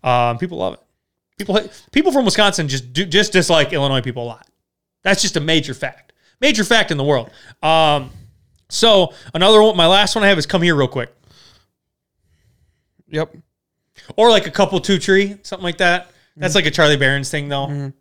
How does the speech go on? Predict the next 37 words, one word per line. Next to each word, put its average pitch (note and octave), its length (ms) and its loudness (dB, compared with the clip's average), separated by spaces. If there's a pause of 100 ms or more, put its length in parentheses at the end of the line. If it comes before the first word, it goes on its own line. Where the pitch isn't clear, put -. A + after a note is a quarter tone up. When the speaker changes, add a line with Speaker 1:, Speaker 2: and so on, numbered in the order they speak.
(880)
Speaker 2:
The, C3+ 100 -6
this D#3 260 -2
one G3+ 100 -2
that E3+ 100 -2
I C#3 40 0
seen, C3+ 380 -4
and D#3 100 -6 (420)
I C3+ 40 -8
had C#3+ 120 -6
to B2+ 60 -10
read B2 300 -6
this A2 300 -12
'cause A#2+ 280 -12
this C3 260 -10
is B2 80 -8
something B2+ 280 -8
that B2+ 120 -12
we A#2+ 140 -10
all A#2 180 -8
do, A#2+ 260 -14
but, B2+ 200 -18
like, - 260 -16 (720)
where C#3+ 200 -6
you, C3+ 200 -6 (480)
someone C#3 380 -6
says B2+ 200 -6
they B2+ 100 -6
had B2 180 -8
something - 200 -14
for B2+ 120 -14
dinner, B2+ 280 -12
and B2+ 120 -12
you're B2+ 100 -12
like, B2+ 240 -14
"What'd C3 160 -10
you - 80 -16
eat?" A2 320 -18